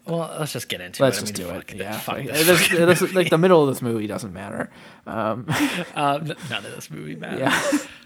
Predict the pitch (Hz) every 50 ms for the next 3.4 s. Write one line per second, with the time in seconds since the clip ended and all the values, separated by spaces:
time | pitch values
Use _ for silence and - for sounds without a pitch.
0 | _ - - 151 123 - _ _ _ - - - 147 135 127 123 123 123 - -
1 | - - - - 135 131 123 120 120 117 113 107 107 - 135 120 156 147 143 151
2 | 143 147 160 139 131 - 123 165 165 175 170 175 202 180 - - 170 160 - -
3 | 160 147 139 127 113 117 -